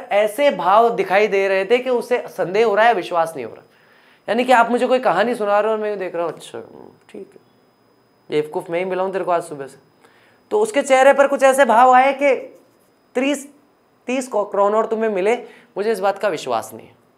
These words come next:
वो इस तरीके से अपने होस्ट की ओर देख रहा था। For the old man, और ये देख करके जो बूढ़ा व्यक्ति है, got up, वो खड़ा हुआ, went to the window, खिड़की के पास गया,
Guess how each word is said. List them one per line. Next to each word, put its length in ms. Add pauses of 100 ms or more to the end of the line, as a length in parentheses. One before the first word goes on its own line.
वो 100
इस 160
तरीके 400
से 180
अपने 280
होस्ट 340
की 100
ओर 160
देख 240
रहा 120
था। 260 (640)
For 120
the 140
old 320
man, 180 (220)
और 160
ये 240
देख 240
करके 260
जो 120
बूढ़ा 280
व्यक्ति 320
है, 400
got 120
up, 200
वो 100
खड़ा 240
हुआ, 340 (920)
went 280
to 80
the 140
window, 280 (520)
खिड़की 280
के 120
पास 300
गया, 360